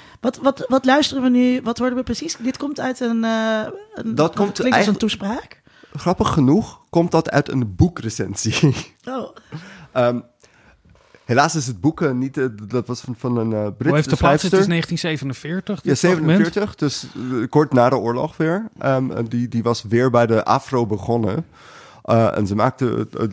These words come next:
Speaker 2: verschillende soorten van vrouwenzending, eh, uitzendingen voor de Afro. Eh, haar vader was met Willem Voogd heel goed bevriend. Dus, eh,
Speaker 3: De
Speaker 2: dat was
Speaker 3: oprichter van de Afro.
Speaker 2: Precies, dat
Speaker 3: Ja.
Speaker 2: was, eh, dus een van de, de, de ins die zij had,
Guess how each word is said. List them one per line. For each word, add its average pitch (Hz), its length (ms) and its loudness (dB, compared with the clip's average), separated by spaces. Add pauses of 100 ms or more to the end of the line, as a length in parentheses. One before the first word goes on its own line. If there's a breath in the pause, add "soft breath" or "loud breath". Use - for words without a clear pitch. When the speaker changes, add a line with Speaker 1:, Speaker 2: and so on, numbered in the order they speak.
(240)
Speaker 2:
verschillende 127 480 4
soorten 110 320 2
van 104 140 -6
vrouwenzending, 101 880 0
eh, 98 280 -8
uitzendingen 92 760 0
voor 107 260 2
de 95 120 0
Afro. 139 480 0 (180)
Eh, 98 360 0
haar 101 140 2
vader 113 400 2
was 113 220 2
met 101 160 -4
Willem 101 240 -2
Voogd - 380 -6
heel 95 160 -6
goed 90 240 -8
bevriend. 104 500 -6
Dus, 95 220 -10
eh, 101 60 -6 (340)
Speaker 3:
De 120 100 -6
Speaker 2:
dat 117 100 -6
was 139 100 4
Speaker 3:
oprichter 151 360 4
van 160 260 -10
de 156 220 -10
Afro. 156 520 -6
Speaker 2:
Precies, 135 420 0
dat 117 140 4
Speaker 3:
Ja. 143 60 -2
Speaker 2:
was, 113 180 0
eh, 135 120 0
dus 110 260 -2
een 147 260 4
van 135 160 4
de, 123 180 4
de, 113 220 2
de 127 140 2
ins 139 380 4
die 110 140 0
zij 104 180 2
had, 110 380 2